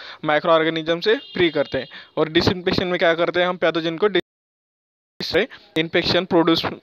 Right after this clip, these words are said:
produce में causative agents होते हैं। ठीक है, उसके बाद हमने क्या देखा? methods of sterilization। कितने method आते हैं? दो method आते हैं। पहली कौन सी है? physical method और second कौन सी है? हमारी chemical method।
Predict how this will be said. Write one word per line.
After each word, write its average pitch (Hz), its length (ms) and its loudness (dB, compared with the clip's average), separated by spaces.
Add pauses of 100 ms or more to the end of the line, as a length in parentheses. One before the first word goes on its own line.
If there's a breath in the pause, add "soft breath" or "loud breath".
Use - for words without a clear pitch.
(160)
produce 165 340 2
में 214 120 0 (100)
causative 175 480 2
agents 170 380 -2
होते 135 140 -6
हैं। 113 60 -10 (340 loud breath)
ठीक 160 140 -8
है, 220 140 -2 (260 soft breath)
उसके 165 220 0
बाद 202 120 4
हमने 190 200 0
क्या 190 120 4
देखा? 185 260 0
methods 185 400 0
of 208 60 4
sterilization। 165 540 0
कितने 185 220 -4
method 185 220 0
आते 175 220 2
हैं? 220 100 -2 (100)
दो 175 180 0
method 151 240 -2
आते 127 140 -4
हैं। 131 180 -10
पहली 170 180 0
कौन 190 140 -4
सी 190 60 2
है? 196 80 4
physical 185 380 0
method 180 240 0 (300 loud breath)
और 156 100 4
second 180 280 4
कौन 185 140 2
सी 202 140 0
है? 185 60 4
हमारी 175 220 2
chemical 170 360 0
method। 127 220 -2